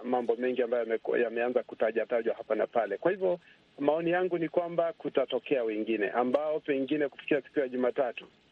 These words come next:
tutakuwa tunasikia, manake hata bwana Ge-, Ge-, ah, bwana Mark alikuwa amesema pia na yeye anataka ateuliwe. Kwa hivyo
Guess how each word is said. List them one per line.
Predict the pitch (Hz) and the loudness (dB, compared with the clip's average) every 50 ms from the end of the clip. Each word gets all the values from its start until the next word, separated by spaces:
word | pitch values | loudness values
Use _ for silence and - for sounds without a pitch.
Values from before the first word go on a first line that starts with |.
| _ _ _ _ - | _ _ _ _ -4
tutakuwa | 139 131 135 127 - 160 156 | 0 2 2 2 2 -2 -2
tunasikia, | 147 151 139 135 - - - 165 147 127 | 0 0 -2 -2 -2 -4 -2 0 0 0
manake | 117 127 135 156 165 - 170 | 0 0 0 0 0 2 0
hata | 151 151 - - 139 | 0 0 0 -2 -2
bwana | 127 131 135 127 131 127 123 120 117 | 0 0 0 0 2 2 2 2 0
Ge-, | 120 120 139 156 165 156 139 135 135 | 0 0 0 0 0 0 -2 -2 0
Ge-, | 147 | 0
ah, | 139 135 131 127 123 120 | 2 2 2 2 2 0
bwana | 113 113 123 123 123 | -2 -2 -4 -4 -2
Mark | 123 147 165 143 - - - - | 0 0 0 0 -2 -4 -2 -2
alikuwa | 123 123 123 - 147 | -2 -2 0 -2 -2
amesema | 135 127 123 - 147 135 131 123 | -2 -2 -4 -2 0 0 0 0
pia | - - 151 135 | 0 0 -2 -2
na | 123 120 | 0 0
yeye | 120 139 180 185 160 143 | 0 0 2 0 0 -2
anataka | - - 127 117 107 - 120 - - 107 | -2 -2 -2 0 0 0 0 0 2 0
ateuliwe. | 98 - - 104 98 92 95 98 92 - - _ _ _ _ _ _ - | 0 0 -2 -2 -2 0 0 0 -2 -2 -6 _ _ _ _ _ _ 0
Kwa | 151 160 | 0 2
hivyo | 185 175 156 147 147 147 143 143 | 0 0 0 0 0 2 0 -2